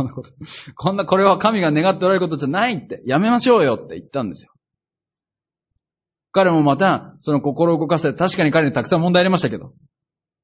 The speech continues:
心を動かされて、そのダビデに、ダビデの、ダビデに仕えてた人の一人なんですよ。私もそうだし、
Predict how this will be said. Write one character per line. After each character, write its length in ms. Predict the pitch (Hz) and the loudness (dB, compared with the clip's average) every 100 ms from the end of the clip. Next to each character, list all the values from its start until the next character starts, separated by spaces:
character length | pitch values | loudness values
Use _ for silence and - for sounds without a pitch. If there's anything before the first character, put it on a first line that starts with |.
| _ _ _ _ _ _ _ _ _ | _ _ _ _ _ _ _ _ _
心 300 | 151 147 156 | 0 2 4
を 40 | 151 | 4
動 80 | |
か 120 | 156 160 | 2 2
さ 100 | 175 | 2
れ 120 | 147 | 2
て、 340 | 190 165 - - | 2 0 -2 -6
そ 120 | 147 | -2
の 80 | 127 | 2
ダ 160 | 160 | 2
ビ 80 | 151 | 4
デ 120 | 143 | 4
に、 340 | 135 160 143 131 | 4 2 0 0
ダ 120 | 151 | 0
ビ 100 | 147 | 2
デ 80 | 139 | 2
の、 360 | 135 135 135 135 | 2 0 -2 -4
ダ 100 | 139 | 0
ビ 100 | 139 | 0
デ 60 | |
に 80 | 123 | -2
仕 80 | - 160 | -4 -4
え 120 | 170 | -4
て 100 | 151 | -2
た 100 | 120 | -6
人 200 | - 131 | -6 -6
の 80 | 110 | -8
一 180 | - 185 | -8 -8
人 120 | 175 | -6
な 120 | 123 | -4
ん 60 | 92 | -6
で 60 | |
す 100 | - | -10
よ。 120 | - _ _ _ _ _ _ _ _ - | -20 _ _ _ _ _ _ _ _ -8
私 260 | 120 123 190 | -4 0 2
も 100 | 233 | 4
そ 160 | 233 | 4
う 20 | |
だ 100 | 180 | 2
し、 340 | - 220 - | 2 -2 -6